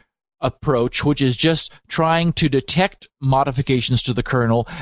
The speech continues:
as opposed to absolutely preventing modifications to the kernel. So, I mean, it gets complex. I believe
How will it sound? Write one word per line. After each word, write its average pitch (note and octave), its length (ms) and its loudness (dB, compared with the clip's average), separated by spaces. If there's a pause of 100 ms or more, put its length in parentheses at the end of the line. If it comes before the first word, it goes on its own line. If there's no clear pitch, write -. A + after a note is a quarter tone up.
as C#3 160 0
opposed D#3+ 440 0
to C#3+ 160 2
absolutely D3 1080 2 (640)
preventing A#2+ 760 0
modifications A2 760 0
to G#2 120 -2
the G2 80 -8
kernel. F#2 440 -2 (220)
So, D#3+ 180 0
I D#3 40 4
mean, E3+ 240 2
it D#3+ 160 0
gets G#3 260 0
complex. F3 800 0
I G#3 420 0 (340)
believe C3 580 2